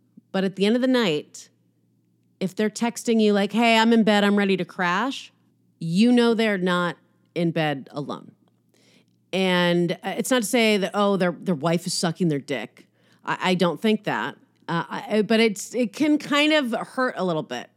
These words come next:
and make me feel a little bit sad. And I've had that experience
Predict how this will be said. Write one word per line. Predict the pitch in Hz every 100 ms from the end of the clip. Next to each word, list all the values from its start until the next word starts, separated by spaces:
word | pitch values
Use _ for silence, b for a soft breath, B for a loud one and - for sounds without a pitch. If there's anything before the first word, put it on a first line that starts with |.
| -
and | 180 175 170 170 160 -
make | 190 202 202
me | 208 214
feel | 208 202 190 190 185 127
a | 175
little | 175 170
bit | 151 -
sad. | - - 147 101 101 -
And | 160
I've | 156
had | 170 175
that | 175 165
experience | 160 - 185 196 240 311 302